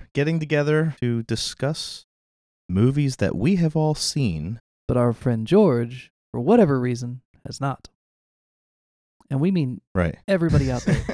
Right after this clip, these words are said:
Speaker 1: <laughs>
Speaker 2: except for George.
Speaker 1: Like, every movie everybody has ever seen except for George. So we're gonna try to figure out what movies he has seen and then what movies he has not seen. And we are going to break his stones about these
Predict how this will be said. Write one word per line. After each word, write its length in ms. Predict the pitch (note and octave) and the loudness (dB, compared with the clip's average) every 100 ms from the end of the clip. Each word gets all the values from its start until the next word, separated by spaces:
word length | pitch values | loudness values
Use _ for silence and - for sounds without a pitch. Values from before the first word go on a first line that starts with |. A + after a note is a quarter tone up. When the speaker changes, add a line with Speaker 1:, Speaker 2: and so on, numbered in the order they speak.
| D#3 | -8
Speaker 1:
<laughs> 180 | - - | -12 -16
Speaker 2:
except 300 | - B2+ - | -8 -8 -8
for 80 | |
George. 220 | - - - | -12 -14 -2
Speaker 1:
Like, 140 | C3 - | -2 2
every 260 | C3+ C#3 E3 | 2 4 6
movie 460 | C#3+ C3+ B2 B2 - | 6 6 4 2 2
everybody 440 | A#2+ A#2+ G#2+ G#2 | 0 2 2 2
has 200 | G#2 F2 | -2 -4
ever 200 | G2 G#2+ | -4 -2
seen 500 | G#2+ A2+ F#2+ E2+ E2+ - | -2 -2 -4 -4 -8 -12
except 320 | E2+ - F#2 | -12 -8 -10
for 80 | - | -8
George. 320 | F2 D2+ - _ _ _ - - _ _ _ | -8 -8 -10 _ _ _ -20 -20 _ _ _
So 280 | - G#2 F#2 | -4 0 0
we're 200 | F2 A2 | 0 0
gonna 160 | A#2 G#2+ | 0 0
try 180 | - G#2 | 0 -4
to 40 | |
figure 420 | - C3 D3 C#3+ | -2 -4 0 0
out 260 | F2+ F2+ - - - - - | 0 -2 -6 -14 -20 -16 -6
what 120 | A#2 | -4
movies 380 | B2+ G#2 G2+ - | -2 -2 -4 -6
he 140 | G2 | -8
has 260 | F2 C3 F#3+ | -6 -6 -6
seen 420 | - E2+ D#2+ C3+ - - | -6 -8 -10 -12 -14 -8
and 140 | G#2 | -4
then 80 | G2 | -2
what 120 | G2+ | 0
movies 340 | G#2+ G#2 F#2+ F2+ | 0 -2 -4 -6
he 120 | F2+ | -8
has 260 | F2+ E2 E2 | -6 -8 -6
not 380 | F2 G2+ A2 | -6 -4 -6
seen. 420 | - F2 C#2+ C#2+ - | -8 -10 -10 -10 -12
And 220 | D#2+ D#2+ | -12 -10
we 120 | F2+ G#2+ | -6 -4
are 120 | E2+ | -4
going 300 | E2+ E2 D#2+ - | -4 -6 -8 -10
to 240 | D2 D2 - _ - | -10 -12 -18 _ -4
break 260 | E2+ F2+ - | -4 -4 -8
his 100 | E2 | -8
stones 640 | - - G2 G2 F2 D2+ | -10 -10 -6 -6 -6 -8
about 260 | D#2 D2+ - | -8 -8 -8
these 220 | D#2 | -10